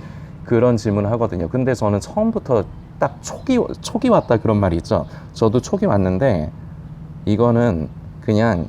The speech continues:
있는 자들의 심심풀이 재미다. 저는 그 생각이 들었어요. 그런데 고모한테 제가 이 말을 하니까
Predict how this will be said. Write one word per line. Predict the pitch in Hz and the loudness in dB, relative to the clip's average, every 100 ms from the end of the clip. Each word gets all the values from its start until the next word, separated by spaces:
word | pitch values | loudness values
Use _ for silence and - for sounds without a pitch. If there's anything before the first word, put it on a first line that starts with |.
| - | -2
있는 | 95 104 127 139 139 | 2 4 4 2 2
자들의 | 117 101 98 92 | 2 2 2 2
심심풀이 | - 160 170 175 165 - 98 | 0 -2 0 -2 -2 0 -2
재미다. | - - 92 104 135 78 71 - - - - | -2 -2 0 2 0 -2 -8 -12 -18 -20 -6
저는 | - 117 120 | 2 4 4
그 | 120 | 2
생각이 | 110 143 135 92 | 2 2 2 2
들었어요. | 76 62 - - - - - | 0 -4 -4 -10 -10 -18 -2
그런데 | 175 175 | 2 4
고모한테 | 160 143 151 185 170 147 | 4 4 4 4 2 0
제가 | 123 113 | 2 4
이 | 113 | 4
말을 | 139 127 | 4 4
하니까 | 110 98 127 110 73 | 2 2 2 0 0